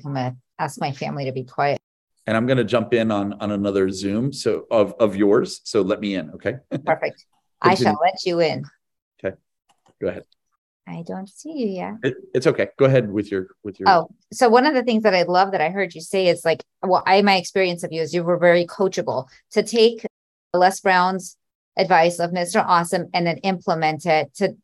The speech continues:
Speaker 1: literally, like, hand over your apron and take on, as opposed to a lot of people are like, "That's great. Thank you so much for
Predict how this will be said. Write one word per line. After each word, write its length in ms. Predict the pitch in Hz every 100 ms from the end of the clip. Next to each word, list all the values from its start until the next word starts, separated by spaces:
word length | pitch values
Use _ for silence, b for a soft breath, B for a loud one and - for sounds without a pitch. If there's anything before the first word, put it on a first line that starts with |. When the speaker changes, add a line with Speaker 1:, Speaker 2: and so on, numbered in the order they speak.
| _
Speaker 1:
literally, 560 | 180 180 214 233 214 196
like, 300 | 175 175 - _ _ _ _ _ _
hand 260 | 214 233 -
over 460 | 214 214 196 208 202
your 380 | 185 190 185 - _ _ 208
apron 600 | 233 226 170 160 160 -
and 240 | 180 175 170
take 280 | 220 208 -
on, 580 | 208 226 208 151 151 175 - _ _ _ _ _ _ _ _ _ _ _ _ _ _ -
as 160 | 208 220
opposed 320 | 220 240 247
to 80 | 247
a 20 |
lot 180 | 214 208
of 80 |
people 220 | 208 214 196
are 60 |
like, 160 | 185 175
"That's 240 | 240 233
great. 280 | - 240 233
Thank 180 | 226 220
you 60 |
so 160 | 220 214
much 240 | 202 196 -
for 380 | 190 185 185